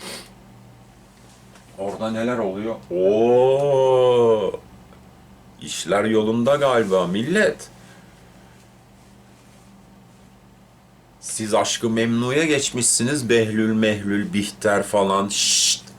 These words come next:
He. İşte böyle. Birazdan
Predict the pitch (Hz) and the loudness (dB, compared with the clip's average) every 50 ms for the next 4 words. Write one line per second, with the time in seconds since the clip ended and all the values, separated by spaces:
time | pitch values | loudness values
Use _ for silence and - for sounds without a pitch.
0 | - - - - - - - 113 110 101 92 82 71 67 - - - - - - | -20 -20 -20 -20 -14 -6 -2 0 2 2 2 0 -2 -4 -10 -16 -20 -20 -20 -20
1 | - - - - - - - - - - - - - - - - - - - - | -20 -20 -20 -20 -20 -20 -20 -20 -20 -20 -20 -20 -20 -20 -20 -20 -16 -12 -10 -4
2 | - 117 113 123 117 107 95 95 - - - - - - - - - - - - | -2 -2 0 0 0 0 0 -2 -6 -8 -20 -20 -20 -20 -20 -20 -20 -20 -20 -20
3 | - - - - - - - - - - - - - - - - - - - - | -20 -20 -20 -20 -20 -20 -20 -20 -20 -20 -20 -20 -20 -20 -20 -20 -20 -20 -20 -20
4 | - - - - - - - - - - - 127 135 131 123 117 110 131 135 131 | -20 -20 -20 -20 -20 -20 -20 -20 -18 -8 -2 0 2 2 2 2 0 0 0 -2